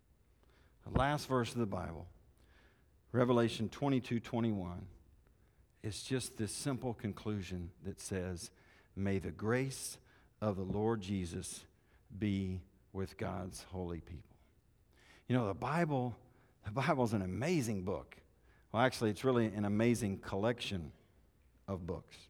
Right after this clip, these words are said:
inspired and by and brought together and guided by the Holy Spirit to, to bring this collection of books together for our, for our life direction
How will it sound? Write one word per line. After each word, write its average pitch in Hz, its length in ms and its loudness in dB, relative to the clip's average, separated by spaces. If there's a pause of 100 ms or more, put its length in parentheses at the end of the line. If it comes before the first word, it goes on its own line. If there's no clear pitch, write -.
(1200)
inspired 131 680 6
and 107 300 2 (380)
by 123 300 8
and 107 220 2
brought 117 260 4
together 117 420 4
and 104 140 0
guided 113 420 4 (300)
by 123 160 6
the 113 80 4
Holy 131 300 6
Spirit 110 400 4
to, 113 100 -2 (220)
to 110 100 0
bring 123 220 6
this 117 180 4
collection 120 440 4
of 104 100 0
books 110 240 2
together 110 420 4 (560)
for 110 200 6
our, 110 300 8
for 113 240 2
our 117 240 6 (500)
life 120 500 4
direction 110 640 0